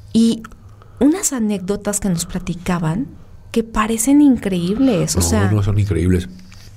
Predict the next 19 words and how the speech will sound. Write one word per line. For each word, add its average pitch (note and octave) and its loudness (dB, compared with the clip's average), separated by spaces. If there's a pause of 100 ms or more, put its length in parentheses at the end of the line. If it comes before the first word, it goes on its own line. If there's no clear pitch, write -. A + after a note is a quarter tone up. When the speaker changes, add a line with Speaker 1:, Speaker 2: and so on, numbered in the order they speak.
(400)
Speaker 2:
Recuerda A#2 0
que G#2 2
es G#2 -2 (340)
la G2+ 0
ficción, G2 -2
la G2 6
realidad G2+ 4
supera G#2+ 0
la G2 4
ficción. G2 -6
Es - -8
impresionante G2 -2
lo F2+ -2
que F2 -6
puede F2+ 2
pasar. - -6 (380)
Speaker 1:
Sí. F#3 0 (680)
Y, B3 0 (280)
eh, B3 -4